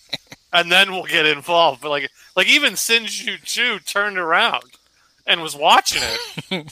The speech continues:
Speaker 1: <laughs>
Speaker 2: and, like, gestured to the center fielder. I don't know who's playing center field for the Rangers. And he was like, "Hey, man, you gotta see this." Uh, it was special.
Speaker 1: Yeah, you
Speaker 2: I mean,
Speaker 1: can't
Speaker 2: it's a Saturday night game at Comiskey. You know, I,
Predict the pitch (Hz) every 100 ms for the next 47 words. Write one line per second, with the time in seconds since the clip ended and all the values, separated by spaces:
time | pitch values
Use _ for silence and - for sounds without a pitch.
0 | _ 135 208 214 - - 202 262 - 240
1 | 202 185 180 - 202 202 170 190 202 143
2 | 151 165 147 135 170 170 147 135 127 131
3 | 127 127 170 156 156 185 180 180 254 214
4 | 185 180 139 - - 208 277 285 190 -
5 | 247 285 214 254 269 - - - - _
6 | _ _ _ _ - - _ - _ _
7 | _ - - - - - - 220 - 202
8 | 190 _ - 156 151 143 139 139 147 196
9 | 247 - - 196 208 - 123 123 131 95
10 | 98 156 180 175 160 - 202 202 190 185
11 | 175 175 175 156 143 _ _ _ _ _
12 | - 175 202 - 147 131 131 147 131 127
13 | 131 135 135